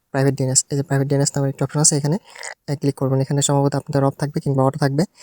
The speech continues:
এখানে এই যে স্যাটিসফাইড ডিএনএস, এখানে ক্লিক করে আপনারা হচ্ছে যে এই লিঙ্কটা এখানে বসাই দিবেন, ঠিক আছে? বসানোর পরে এটা টিক চিহ্ন করে এখানে বসানোর পরে ওকে করবেন, তাহলে আপনাদের ওকে হয়ে যাবে। Then আপনারা কী করবেন,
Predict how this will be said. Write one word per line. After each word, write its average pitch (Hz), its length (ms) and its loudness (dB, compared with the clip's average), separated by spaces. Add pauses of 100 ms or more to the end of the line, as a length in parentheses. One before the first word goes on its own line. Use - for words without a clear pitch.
(240)
এখানে 143 240 4
এই 143 80 0
যে 143 60 2 (560)
স্যাটিসফাইড 151 480 2 (260)
ডিএনএস, 147 240 4 (120)
এখানে 147 220 0
ক্লিক 156 220 0
করে 156 120 6 (640)
আপনারা 143 220 -2
হচ্ছে 139 240 2
যে - 60 -2 (140)
এই 143 100 4
লিঙ্কটা 139 220 2
এখানে 143 200 4
বসাই 143 220 0
দিবেন, 131 160 2
ঠিক 160 120 2
আছে? 156 100 2 (200)
বসানোর 147 320 2
পরে 151 140 2 (1300)
এটা 156 120 4 (260)
টিক 156 120 -6
চিহ্ন 156 180 4
করে 170 140 6
এখানে 151 180 4
বসানোর 151 240 2
পরে 170 140 4
ওকে 151 140 4
করবেন, 127 260 2
তাহলে 147 260 0
আপনাদের 143 260 2 (380)
ওকে 147 220 -2
হয়ে 143 160 6
যাবে। 156 160 4 (1040)
Then 135 160 4
আপনারা 143 200 0
কী 151 140 2
করবেন, 151 200 2